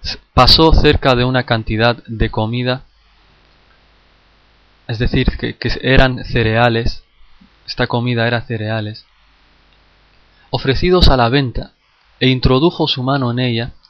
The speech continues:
en esta comida, y sus dedos se humedecieron, los dedos del profeta, sallallahu alayhi wa sallam. Entonces le preguntó al dueño que vendía esos comestibles: "¿Qué es esto, dueño de la comida?".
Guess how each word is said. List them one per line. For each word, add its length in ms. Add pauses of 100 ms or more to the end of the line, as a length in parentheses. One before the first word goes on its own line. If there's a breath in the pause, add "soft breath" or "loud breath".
(180)
en 120
esta 240
comida, 480 (320 soft breath)
y 100
sus 260
dedos 420 (180)
se 240
humedecieron, 880 (120)
los 220
dedos 260
del 140
profeta, 500 (260 loud breath)
sallallahu 480
alayhi 140
wa 60
sallam. 240 (420 soft breath)
Entonces 640 (280)
le 200
preguntó 640 (320)
al 220
dueño 480
que 160
vendía 360
esos 240
comestibles: 800 (680)
"¿Qué 200
es 180
esto, 400
dueño 420
de 100
la 120
comida?". 480